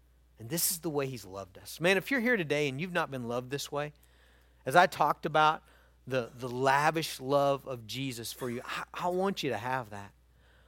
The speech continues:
I want you to know that, that everything I said about what Jesus has done is true, and he will do it for you.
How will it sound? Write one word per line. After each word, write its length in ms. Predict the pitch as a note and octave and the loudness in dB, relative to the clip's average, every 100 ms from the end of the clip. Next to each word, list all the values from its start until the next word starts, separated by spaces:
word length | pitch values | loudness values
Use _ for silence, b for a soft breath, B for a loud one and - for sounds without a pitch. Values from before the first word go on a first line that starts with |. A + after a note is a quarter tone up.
| b | b
I 80 | D3+ | 4
want 300 | G3+ A3 - | 6 4 2
you 80 | E3 | -2
to 60 | |
know 340 | D#3 D3+ C#3 A#2 | 0 2 0 -2
that, 200 | A2+ - _ - | -8 -12 _ -14
that 120 | B2+ D3 | -8 -4
everything 320 | F3+ F#3+ E3 | -2 0 -2
I 80 | D3+ | -2
said 460 | - D3+ C3 A2 b b | -2 -2 -2 -4 b b
about 220 | C3 C3+ A#2 | -4 -2 -2
what 200 | B2+ A#2 | -6 -6
Jesus 440 | C3+ E3 E3+ - | -4 -4 -6 -6
has 180 | C#3+ A#2 | -6 -4
done 400 | B2+ B2 A2 G#2+ | -2 -2 -2 -8
is 180 | A#2+ - | -12 -10
true, 420 | - - B2 A2 - _ b b b b b b - | -8 -6 -6 -6 -16 _ b b b b b b -12
and 120 | B2 | -8
he 160 | C3 F3+ | -6 -4
will 160 | C#3+ | -4
do 200 | A2+ C3+ | -4 -4
it 100 | C3 | -4
for 180 | - A#2+ | -8 -8
you. 260 | A#2 G#2+ | -8 -8